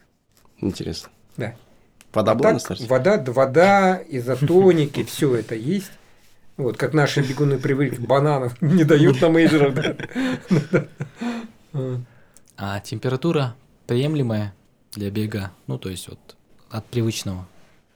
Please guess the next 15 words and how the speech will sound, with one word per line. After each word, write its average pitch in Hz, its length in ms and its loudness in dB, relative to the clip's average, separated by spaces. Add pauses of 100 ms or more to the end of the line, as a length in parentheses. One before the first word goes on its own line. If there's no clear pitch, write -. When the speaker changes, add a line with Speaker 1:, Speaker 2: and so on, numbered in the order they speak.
(760)
Speaker 2:
Отличная 147 520 -2
температура, 151 800 -2 (220)
то 151 80 -4
есть - 240 -8 (760)
момент 131 340 -2
старта, 180 540 -2 (460)
момент 123 300 -2
старта 120 420 -6
было, 117 320 -4
наверно, 110 600 -10 (440)
м, 120 380 -12
не 117 100 -10
знаю, 107 340 -14 (680)
плюс - 460 -12 (280)
там 107 260 -16